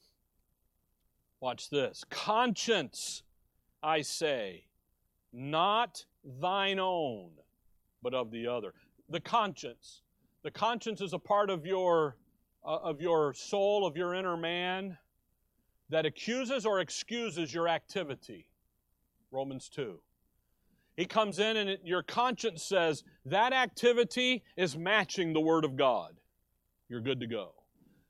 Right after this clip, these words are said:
That activity is not." So now we have a guilty conscience. Now we have a, "Uh-oh, we're not."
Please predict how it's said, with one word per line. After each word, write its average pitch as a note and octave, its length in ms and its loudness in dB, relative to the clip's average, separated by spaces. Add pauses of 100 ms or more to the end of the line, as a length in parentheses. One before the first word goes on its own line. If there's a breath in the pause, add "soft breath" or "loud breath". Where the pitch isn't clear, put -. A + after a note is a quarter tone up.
(340 soft breath)
That A3 260 6
activity B3+ 600 4
is G3 260 10
not." G3 640 4 (440)
So - 140 -6
now E3 160 0
we E3 100 -2
have D#3 160 0
a C3+ 80 -2
guilty D#3+ 480 -4
conscience. - 840 -14 (160)
Now C#3+ 120 -8
we D#3+ 80 -4
have C#3 140 -6
a, - 20 -8
"Uh-oh, A2+ 540 -6 (800)
we're B2 100 -12
not." C#3 480 -4